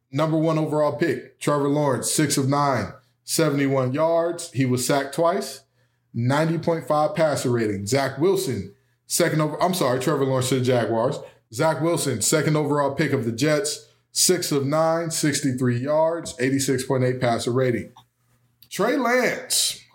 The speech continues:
who went number three overall to the forty-niners, five of fourteen, a hundred twenty-eight yards,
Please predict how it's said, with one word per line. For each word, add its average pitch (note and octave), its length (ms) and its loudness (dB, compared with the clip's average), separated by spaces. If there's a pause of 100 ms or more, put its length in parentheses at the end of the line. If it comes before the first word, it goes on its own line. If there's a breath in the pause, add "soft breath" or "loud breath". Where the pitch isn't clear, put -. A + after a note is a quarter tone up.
who C#3+ 80 0
went D#3+ 240 0
number F#3 320 2
three A#3+ 200 -2
overall C3+ 460 2
to C#3+ 140 -2
the C3 80 0
forty-niners, D3+ 720 0
five G3 340 0
of A#2+ 160 -6
fourteen, E3 840 -2 (360 soft breath)
a B2 100 0
hundred D#3+ 360 0
twenty-eight C3 480 0
yards, D3+ 500 0